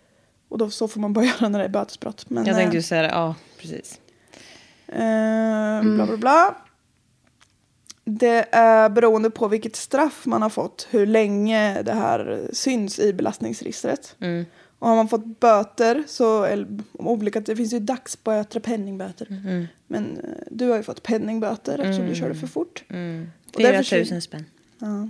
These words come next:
Speaker 1: härligt.
Speaker 2: Mm.
Speaker 1: Det var det värt.
Speaker 2: Mm. Ja.
Speaker 1: De, eh, försvinner efter fem år,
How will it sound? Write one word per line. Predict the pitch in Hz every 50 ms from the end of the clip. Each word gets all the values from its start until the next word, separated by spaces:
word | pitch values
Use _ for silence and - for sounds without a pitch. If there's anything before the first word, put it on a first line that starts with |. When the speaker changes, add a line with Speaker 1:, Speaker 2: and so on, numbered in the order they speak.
| 220 _ -
Speaker 1:
härligt. | - 196 190 214 226 - - - _ _ -
Speaker 2:
Mm. | 180 175 170 170 180
Speaker 1:
Det | - 202
var | 214
det | 262
värt. | 302 247 - - - - _ - - -
Speaker 2:
Mm. | 185 180 180 185 190 170 165 - - - - - - _ - - - - - - - - - - _ _ -
Ja. | 190 190 202 240 285 311 311 _
Speaker 1:
De, | 247 226 208 240 233 233 233 240 233 233 233
eh, | 226 226 220
försvinner | 220 247 - 240 208 196 190
efter | 196 202 196
fem | - - 220 202 190 -
år, | - - 262